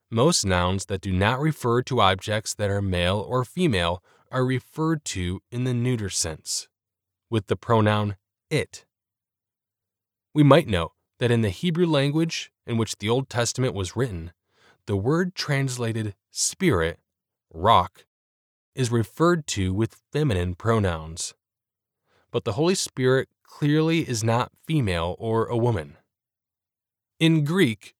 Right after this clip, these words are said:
both masculine and neuter words are used to refer to the Holy Spirit. The Greek word translated counselor, helper, comforter, and advocate in John chapters fourteen to sixteen is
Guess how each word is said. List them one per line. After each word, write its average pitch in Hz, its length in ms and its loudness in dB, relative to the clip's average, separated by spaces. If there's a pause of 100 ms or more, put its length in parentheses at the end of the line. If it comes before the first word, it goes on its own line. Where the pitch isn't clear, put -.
(140)
both 117 260 0
masculine 147 1000 -2
and 131 240 0
neuter 131 300 2
words 87 420 -4
are 110 80 -4
used 123 440 -4
to 135 100 -6
refer 123 440 -4
to 135 100 -8
the 107 120 -2
Holy 113 240 -2
Spirit. - 580 -8 (880)
The 135 100 4
Greek 175 360 2
word 147 260 0
translated 123 800 -4
counselor, 110 680 -4 (320)
helper, 127 520 -4 (340)
comforter, 98 640 -2
and 110 240 -6 (160)
advocate 104 640 -4 (280)
in 110 140 -4
John 127 340 2
chapters 117 480 -6
fourteen 113 460 -6
to 92 100 -6
sixteen 92 500 -2
is 95 320 -6